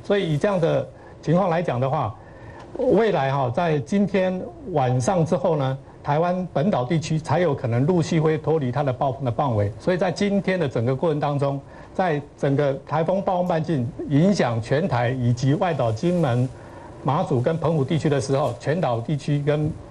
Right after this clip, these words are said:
外岛地区都要特别防范强风豪雨。那至于整个降雨的情况来讲，我们从雷达回波来跟大家做个说明。 <clears throat> 好，目前可以看到哈，主要的强回波不断的对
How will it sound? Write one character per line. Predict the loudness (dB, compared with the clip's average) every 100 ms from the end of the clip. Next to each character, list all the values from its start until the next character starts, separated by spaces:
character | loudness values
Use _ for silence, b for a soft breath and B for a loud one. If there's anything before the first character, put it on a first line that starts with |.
| -6
外 | 0 2
岛 | 2
地 | 0
区 | 0 -2
都 | 0 2
要 | 2 2
特 | 0 0
别 | 2 0 -2 -10 -4
防 | 0
范 | 2 0 0
强 | 0 2
风 | 2 2
豪 | 2
雨。 | 0 -2 -6 B B B -2
那 |
至 | 2 2
于 |
整 | 2
个 | 2
降 | 2 0 0
雨 |
的 | 0
情 | 0
况 | 0 2
来 | 0
讲， | 0 0
我 | 2
们 | 0
从 | 0 0
雷 | 2 2
达 | 2
回 | 0 2
波 | 2
来 | 2
跟 | 0 0
大 | 0
家 | 2 0
做 | 0 0
个 |
说 | 2 2 2
明。 | 2 -2 -8 -20 -14 0
<clears throat> | 2 2 -2 -12 -18 -18 -18 -16 -14 -6
好， | 2
目 | 4 4
前 | 2
可 | 0
以 | 0
看 | 0 0
到 | 0
哈， | 0 -2 -2
主 | -2 2
要 | 2 2
的 | 2 2 0
强 | -2 2
回 | 2
波 | 2 0
不 | -2
断 | -2 0 0
的 | 2 0
对 | 0 0 0